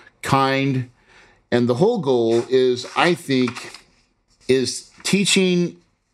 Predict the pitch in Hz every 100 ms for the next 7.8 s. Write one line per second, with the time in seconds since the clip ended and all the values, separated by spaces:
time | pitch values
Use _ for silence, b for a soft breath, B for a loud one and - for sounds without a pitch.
0 | _ _ - 156 147 143 143 135 - _
1 | _ _ - 131 123 123 - 131 131 147
2 | 165 160 143 127 156 170 156 156 180 170
3 | - 143 113 98 98 95 - - _ _
4 | B B B - 160 202 175 160 147 -
5 | 113 101 101 110 - b b - 160 165
6 | 170 147 139 143 135 113 104 120 117 -
7 | 107 - 107 117 143 165 151